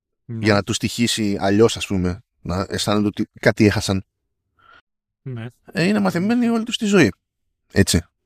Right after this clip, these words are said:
Speaker 2: Οπότε θεωρητικά είναι πιο εύκολο να, να την παλεύουνε κάπως έτσι. Μόνο αυτό έχουν γνωρίσει, δεν ξέρουν κάτι άλλο.
Speaker 1: Μμμ, θα συμφωνήσω.
Speaker 2: Λοιπόν, παιδιά, δεύτερη σεζόν εκεί πέρα του Σιλό. Άλλες δύο μένουνε.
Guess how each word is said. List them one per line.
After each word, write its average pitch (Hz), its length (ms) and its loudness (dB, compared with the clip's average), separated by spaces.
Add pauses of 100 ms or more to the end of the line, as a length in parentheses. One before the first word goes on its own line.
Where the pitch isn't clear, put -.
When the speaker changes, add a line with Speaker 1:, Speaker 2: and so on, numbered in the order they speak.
(520)
Speaker 2:
Οπότε - 200 -6
θεωρητικά 127 480 -2
είναι 185 120 -2
πιο - 140 0
εύκολο 95 480 0
να, 107 380 -6 (960)
να - 140 -10
την 110 100 -6
παλεύουνε 104 640 2 (500)
κάπως 107 280 -2
έτσι. - 380 -8
Μόνο 147 200 2
αυτό 135 140 2
έχουν 107 160 0
γνωρίσει, 87 380 -2
δεν 104 100 -2
ξέρουν 92 180 0
κάτι 92 200 -2
άλλο. 101 160 4 (840)
Speaker 1:
Μμμ, 123 200 0 (380)
θα - 80 -14
συμφωνήσω. 117 720 0 (880)
Speaker 2:
Λοιπόν, 175 400 2 (100)
παιδιά, 139 380 2 (300)
δεύτερη 120 320 0
σεζόν 104 280 2
εκεί 90 120 -4
πέρα 107 180 0
του - 100 -10
Σιλό. 113 280 2 (920)
Άλλες 143 280 0
δύο 151 140 4
μένουνε. 113 300 0